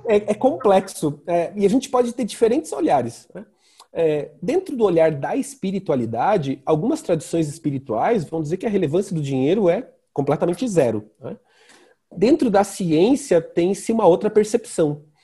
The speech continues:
de que nós precisamos ter, eh, um mínimo, eh, de condição de vida para que o dinheiro deixe de ser uma preocupação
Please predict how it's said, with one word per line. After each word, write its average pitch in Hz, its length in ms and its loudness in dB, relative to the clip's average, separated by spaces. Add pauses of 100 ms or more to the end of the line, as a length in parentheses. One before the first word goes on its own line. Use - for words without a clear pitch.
(340)
de 143 140 -4
que 170 760 0
nós 151 220 0
precisamos 180 680 0
ter, 202 600 4
eh, 160 260 2 (220)
um 214 180 4
mínimo, 180 880 4 (540)
eh, 127 520 -2
de 139 180 -4
condição 180 580 2
de 156 140 2
vida 143 580 -2 (560)
para - 100 -14
que 180 100 -4
o - 20 -2
dinheiro 165 320 4
deixe 170 340 4
de 165 80 -6
ser 180 240 2
uma 190 140 2
preocupação 190 1120 0